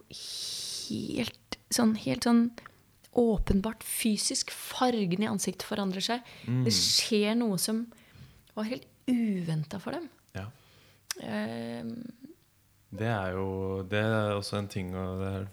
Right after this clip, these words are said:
Speaker 2: flere ting å legge merke til med transcendental meditasjon. Den ene er jo også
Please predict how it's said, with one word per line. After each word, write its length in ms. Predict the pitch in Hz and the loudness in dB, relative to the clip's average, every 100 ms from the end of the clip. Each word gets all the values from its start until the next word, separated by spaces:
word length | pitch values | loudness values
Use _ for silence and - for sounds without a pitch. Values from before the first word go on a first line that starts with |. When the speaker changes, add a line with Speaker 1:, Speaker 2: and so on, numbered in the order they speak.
| - | -14
Speaker 2:
flere 360 | - - 101 101 | -6 -2 -2 -2
ting 180 | 98 | -2
å 100 | 101 | 0
legge 180 | 98 98 | 0 0
merke 280 | 101 95 - | 0 -4 -6
til 160 | - 92 92 92 | -6 -4 -4 -4
med 560 | 92 90 92 92 92 92 | -4 -2 0 -2 -4 -8
transcendental 640 | - 92 - 98 95 92 | -6 -4 -2 -2 2 2
meditasjon. 540 | 92 92 101 104 120 123 - - - - - _ _ _ _ _ _ _ - | 2 -4 -4 2 2 2 -4 -20 -20 -20 -20 _ _ _ _ _ _ _ -2
Den 100 | 113 | 4
ene 240 | 110 107 113 | 4 6 4
er 20 | |
jo 300 | 101 98 - - _ - | 4 0 -2 -12 _ -10
også 260 | 95 98 | -6 -4